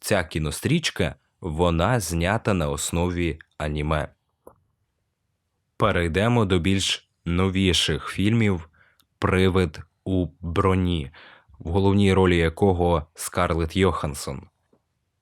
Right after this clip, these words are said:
Він також знятий на основі аніме та манги, яка була створена ще у тисяча дев'ятсот дев'яносто першому році,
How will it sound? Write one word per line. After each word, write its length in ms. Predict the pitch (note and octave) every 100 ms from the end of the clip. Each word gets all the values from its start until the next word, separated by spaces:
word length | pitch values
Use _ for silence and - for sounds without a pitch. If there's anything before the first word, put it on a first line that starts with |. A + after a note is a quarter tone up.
| _ _ _
Він 360 | - F2+ F#2+ F2
також 680 | D#2+ G2 G2 - E2+ - - -
знятий 560 | F2 F#2 F2 E2+ E2
на 160 | E2 F2
основі 640 | E2 - G2 E2+ D#2 C#2 - _ _ _ _ _
аніме 600 | G2+ G2 F2 E2 F2 F2+
та 200 | E2 E2
манги, 460 | D2 D#2+ A2 B2+ A2
яка 320 | E2+ E2 A2
була 320 | A2 G2 E2
створена 580 | D#2+ - A2+ A#2+ G#2+ F2
ще 260 | - - F2
у 120 | D#2+
тисяча 480 | - A2 - - E2+
дев'ятсот 480 | E2+ E2 - G2 -
дев'яносто 600 | F#2 E2 E2+ F2+ - D#2+
першому 540 | D#2+ F2+ - F#2 F2+
році, 440 | F#2+ F#2+ D2 -